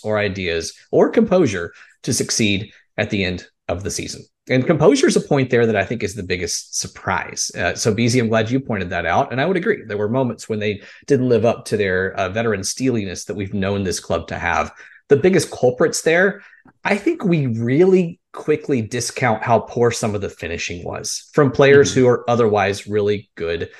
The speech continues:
Speaker 1: finishers, or at least proven finishers in this league. Uh, Sam Surridge didn't take the step up after League's Cup that we thought he might. I think he still showed signs that he was in the right place and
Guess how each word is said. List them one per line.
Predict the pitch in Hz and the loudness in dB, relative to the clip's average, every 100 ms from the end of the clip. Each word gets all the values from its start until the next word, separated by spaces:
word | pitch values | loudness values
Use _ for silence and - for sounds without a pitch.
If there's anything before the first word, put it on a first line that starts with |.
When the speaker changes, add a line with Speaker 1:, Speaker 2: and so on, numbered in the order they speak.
| - _ | -20 _
Speaker 1:
finishers, | 208 208 139 107 135 | 4 4 4 4 4
or | 151 156 | 6 6
at | |
least | 165 160 - | 6 0 -4
proven | - 196 233 139 98 | 0 4 6 4 0
finishers | 120 107 104 117 | -4 -4 -4 -4
in | 113 | -4
this | 110 117 - | -4 -6 -8
league. | 110 67 - - - - | -10 -10 -20 -20 -20 -8
Uh, | - 107 98 | 0 2 2
Sam | - 135 131 | 2 2 4
Surridge | 139 135 143 117 | 6 6 6 2
didn't | 117 123 143 | -2 0 0
take | 120 127 - | 0 -2 -2
the | |
step | 117 123 117 | -2 0 2
up | 117 - | 0 0
after | 117 113 | -2 -2
League's | 104 98 - | -4 -6 -8
Cup | - 110 123 - | -2 0 0 -4
that | 104 | -6
we | 104 | -6
thought | - 110 104 | 0 0 0
he | - 98 | -4 -12
might. | 87 87 143 180 - _ | -6 -2 0 -2 -10 _
I | 117 | -6
think | 113 | -4
he | 113 | -4
still | - 113 | 0 0
showed | - 117 107 | 2 2 2
signs | 107 110 95 131 160 | 0 -2 0 0 -2
that | 107 | -4
he | 98 113 | -2 -2
was | 113 120 | 0 0
in | |
the | 123 | 0
right | 120 127 | 0 -2
place | - 135 196 - | -2 0 0 0
and | 139 131 | -4 -4